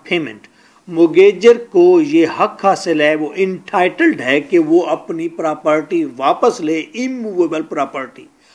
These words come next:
on payment, Payment देने के बाद,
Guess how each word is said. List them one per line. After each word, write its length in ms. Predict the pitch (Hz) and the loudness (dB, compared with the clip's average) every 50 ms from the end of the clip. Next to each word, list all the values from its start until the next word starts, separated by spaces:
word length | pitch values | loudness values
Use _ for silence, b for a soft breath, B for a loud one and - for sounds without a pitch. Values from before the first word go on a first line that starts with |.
| b b b b - | b b b b -2
on 240 | 190 196 208 220 220 | 0 2 4 2 2
payment, 600 | 208 196 214 - 196 196 196 185 165 131 113 - - b b b b b b _ _ _ - | 0 -4 -4 -2 0 0 0 0 -4 -6 -8 -12 -18 b b b b b b _ _ _ 2
Payment 400 | 202 214 226 233 254 247 202 160 | 4 4 4 2 0 -2 -2 0
देने 220 | 180 175 170 165 | -2 0 0 0
के 140 | 143 170 151 | 0 0 0
बाद, 380 | 139 143 127 120 110 - - | 0 0 0 -2 -2 -4 -12